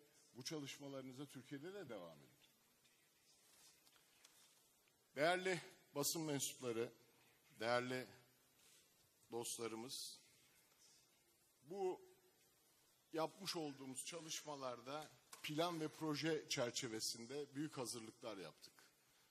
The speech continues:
Ve transfer çalışmalarımızı son derece dikkatli götürüyoruz. Bütün hareketlerimizi Gio ve Friedel'le birlikte, e, yürütüyoruz aynı koordinasyon içerisinde.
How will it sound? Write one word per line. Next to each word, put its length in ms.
Ve 280
transfer 500
çalışmalarımızı 720
son 340
derece 300
dikkatli 440
götürüyoruz. 800
Bütün 240
hareketlerimizi 920
Gio 400
ve 240
Friedel'le 680
birlikte, 540
e, 80
yürütüyoruz 600
aynı 260
koordinasyon 800
içerisinde. 760